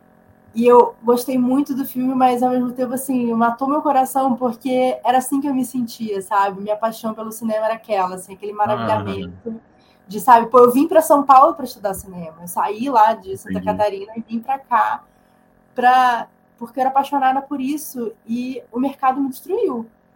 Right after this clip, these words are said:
Speaker 1: sabe? E, e a gente sabe que isso, eu sou só mais uma. <laughs> Né,
Speaker 2: É, é,
Speaker 1: nisso,
Speaker 2: é
Speaker 1: né?
Speaker 2: bem triste.
Speaker 1: Então,
Speaker 2: Sim,
Speaker 1: eu fui
Speaker 2: é, o
Speaker 1: pra outra,
Speaker 2: filme
Speaker 1: a outra forma de contar histórias, que é
Speaker 2: Sim,
Speaker 1: escrever
Speaker 2: sim.
Speaker 1: e literatura, né?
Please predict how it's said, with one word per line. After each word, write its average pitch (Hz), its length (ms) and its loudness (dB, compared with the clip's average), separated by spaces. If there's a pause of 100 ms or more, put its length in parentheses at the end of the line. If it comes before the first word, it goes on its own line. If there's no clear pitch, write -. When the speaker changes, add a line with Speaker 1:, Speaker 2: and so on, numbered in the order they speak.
(260)
Speaker 1:
sabe? 180 460 -12 (220)
E, 233 560 -6 (200)
e 233 100 -2
a 233 40 0
gente 254 340 -4
sabe 349 680 0
que 311 220 -6
isso, 339 220 -8
eu 392 360 -2
sou 339 140 -6
só 320 160 4
mais 349 200 0
uma. 233 480 2
<laughs> 302 760 4 (600)
Né, 214 320 -8 (160)
Speaker 2:
É, 202 40 -6
é, 208 40 -8
Speaker 1:
nisso, 185 400 -4
Speaker 2:
é - 0 -
Speaker 1:
né? 90 140 -4
Speaker 2:
bem 98 180 -4
triste. - 360 -12 (600)
Speaker 1:
Então, 202 320 -12
Speaker 2:
Sim, 208 80 -2
Speaker 1:
eu 233 80 -2
fui - 120 2
Speaker 2:
é, - 20 4
o 95 40 0
Speaker 1:
pra - 80 0
outra, 285 120 6
Speaker 2:
filme - 380 4
Speaker 1:
a 285 100 10
outra 320 220 0
forma 311 280 2
de - 100 -16
contar 311 260 -2
histórias, 269 560 2
que 202 180 -10
é 208 280 -4 (140)
Speaker 2:
Sim, - 200 -12
Speaker 1:
escrever 254 640 -2
Speaker 2:
sim. - 60 -
Speaker 1:
e 262 80 -10
literatura, 254 800 -10
né? 180 200 -8